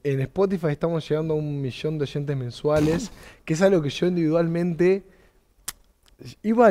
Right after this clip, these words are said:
iba a pelear para hacerlo eventualmente, eh, me cueste años o no, iba, iba a llegar, pero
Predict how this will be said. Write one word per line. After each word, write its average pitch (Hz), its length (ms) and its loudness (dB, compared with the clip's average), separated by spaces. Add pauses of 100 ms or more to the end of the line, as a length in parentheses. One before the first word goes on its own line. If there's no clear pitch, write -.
(140)
iba 233 260 4
a 202 80 4
pelear 160 320 4
para 170 140 4
hacerlo 185 260 -4
eventualmente, 160 880 2
eh, 143 60 0
me 135 140 -2
cueste 170 320 0
años 175 340 0
o 135 40 -2
no, 160 180 0
iba, 156 280 4
iba 147 200 2
a 151 40 2
llegar, 143 520 0
pero 127 480 -2